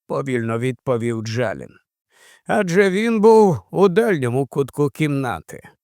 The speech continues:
Отже, увійшов сюди першим". "Хм, логічно", погодився детектив,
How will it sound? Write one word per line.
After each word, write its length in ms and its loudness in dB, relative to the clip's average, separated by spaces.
Отже, 760 2
увійшов 840 0
сюди 480 -2
першим". 640 -6
"Хм, 260 -2
логічно", 1300 0
погодився 840 -2
детектив, 800 -4